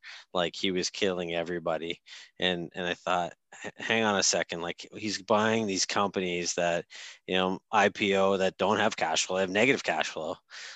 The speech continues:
Like, why are these going up? Like, why are they going up a thousand percent when they, when they open? Why is this happening?"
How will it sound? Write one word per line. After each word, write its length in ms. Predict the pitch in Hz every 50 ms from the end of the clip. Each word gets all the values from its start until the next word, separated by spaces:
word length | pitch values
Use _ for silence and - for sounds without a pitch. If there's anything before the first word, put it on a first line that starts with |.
| - _
Like, 180 | 92 90 90 - -
why 400 | - 98 87 98 107 120 127 123
are 120 | 113 107
these 240 | 98 95 101 95 85
going 320 | - - 104 95 95 92 98
up? 240 | 107 113 90 -
Like, 200 | - 82 78 -
why 200 | 92 98 104 104 107
are 40 | 101
they 100 | 98 92
going 260 | 98 101 101 101 98
up 200 | 98 98 - -
a 80 | 87
thousand 500 | - - 98 95 101 104 98 90 92 87
percent 640 | - 98 90 - - 101 98 101 98 90 80 - - -
when 180 | 78 92 92
they, 260 | 90 87 87 85 80 -
when 160 | - 98 85
they 120 | 82 82 80
open? 420 | 82 90 98 - - 87 80 85
Why 200 | 85 87 90 90
is 100 | 95 85
this 160 | 87 78 -
happening?" 520 | - 82 82 85 - 101 85 78 82 85